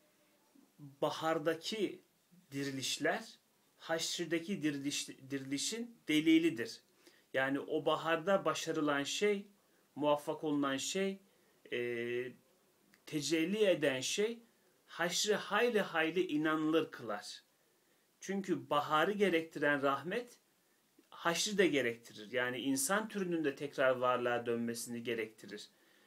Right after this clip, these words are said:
Baharı gerektir-, e, bahara imkan veren kudret yine imkan verir ki, haşirde Cenab-ı Hak tekrar varlığa bizi döndürsün ve orada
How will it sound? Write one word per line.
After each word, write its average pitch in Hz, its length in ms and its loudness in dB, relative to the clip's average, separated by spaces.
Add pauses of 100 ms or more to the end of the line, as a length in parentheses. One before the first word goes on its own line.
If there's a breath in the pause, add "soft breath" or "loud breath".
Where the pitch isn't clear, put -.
(340 soft breath)
Baharı 151 400 4
gerektir-, 170 720 2
e, 131 140 -10
bahara 147 340 2
imkan 170 540 0
veren 143 320 2
kudret 180 460 -6
yine 202 200 2
imkan 160 460 0
verir 123 280 -2
ki, 233 320 -10 (280 loud breath)
haşirde 165 560 0
Cenab-ı 165 460 2
Hak 139 260 -6
tekrar 156 340 0
varlığa 135 800 2 (100)
bizi 131 340 -10
döndürsün 156 760 0 (400 soft breath)
ve 143 220 2
orada 165 580 2